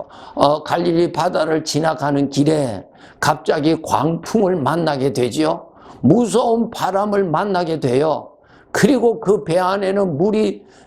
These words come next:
자꾸 찹니다. 이제 가라앉을 수밖에 없어요.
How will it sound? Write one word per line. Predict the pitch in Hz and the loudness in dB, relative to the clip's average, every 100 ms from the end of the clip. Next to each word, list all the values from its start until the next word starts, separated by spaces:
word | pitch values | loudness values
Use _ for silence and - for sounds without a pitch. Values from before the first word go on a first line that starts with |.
| _ _ - 277 - - - | _ _ -10 -6 -6 -10 -8
자꾸 | - 139 185 - - | 0 0 0 -2 -2
찹니다. | - - - 220 233 233 226 156 | -2 -6 -4 0 2 2 2 0
이제 | - 226 226 - | -4 0 0 -2
가라앉을 | - 226 233 190 233 233 208 | -2 0 0 0 0 0 0
수밖에 | 254 214 220 220 | -2 -2 -2 0
없어요. | 226 165 - 190 170 120 - | 0 0 -2 0 0 -2 -8